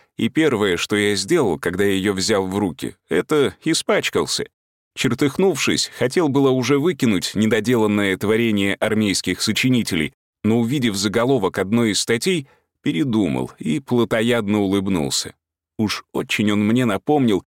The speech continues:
интернетовскую байку про государыню-императрицу, отдыхающую на водах. Поэтому, сбегав за бутылкой трофейного растворителя, который зачем-то приволок Нечипоренко, я взял кусочек ватки из аптечки и внес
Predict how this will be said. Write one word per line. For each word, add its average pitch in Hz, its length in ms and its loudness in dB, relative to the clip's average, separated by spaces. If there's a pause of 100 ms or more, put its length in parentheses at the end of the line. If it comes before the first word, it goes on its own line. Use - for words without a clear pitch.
(140)
интернетовскую 113 880 0
байку 113 420 -2
про 101 240 0
государыню-императрицу, 117 1700 0
отдыхающую 95 920 0
на 123 160 2
водах. 80 400 -2 (500)
Поэтому, 156 440 2
сбегав 120 540 2
за 92 200 0
бутылкой 117 500 2
трофейного 110 640 0
растворителя, 117 680 -2
который 98 360 0
зачем-то 98 500 0
приволок 107 540 0
Нечипоренко, 107 800 0 (340)
я 165 220 0
взял 120 380 0
кусочек - 760 -2
ватки 139 460 0
из 127 180 2
аптечки 117 640 -2 (100)
и 101 140 0
внес 165 420 0